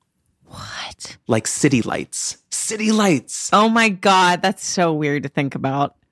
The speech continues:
Speaker 2: Isn't that crazy?
Speaker 1: I mean, I fully think that there's other, you know, life happening
Speaker 2: How
Speaker 1: outside
Speaker 2: could
Speaker 1: of
Speaker 2: there not be? Like,
Speaker 1: Yeah.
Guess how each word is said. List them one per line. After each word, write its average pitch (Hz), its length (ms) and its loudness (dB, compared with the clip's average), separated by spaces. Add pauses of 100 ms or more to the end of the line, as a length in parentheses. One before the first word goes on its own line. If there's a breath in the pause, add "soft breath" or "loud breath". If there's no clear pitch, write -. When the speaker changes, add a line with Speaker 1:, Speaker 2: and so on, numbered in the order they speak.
(180)
Speaker 2:
Isn't 127 260 0
that 131 140 0
crazy? 110 520 -2 (1400)
Speaker 1:
I 220 80 6
mean, 233 220 6 (440)
I 359 180 2
fully 190 360 2
think 170 280 -2
that - 160 -4
there's 143 280 -2
other, 139 360 -2 (1120)
you 151 120 2
know, 131 180 -4 (340)
life 151 340 2
happening 147 800 -2 (420)
Speaker 2:
How 156 100 4
Speaker 1:
outside 143 300 0
Speaker 2:
could - 100 4
Speaker 1:
of 131 40 -2
Speaker 2:
there 294 120 4
not 160 440 0
be? - 260 -8 (100)
Like, 143 160 4
Speaker 1:
Yeah. 143 260 2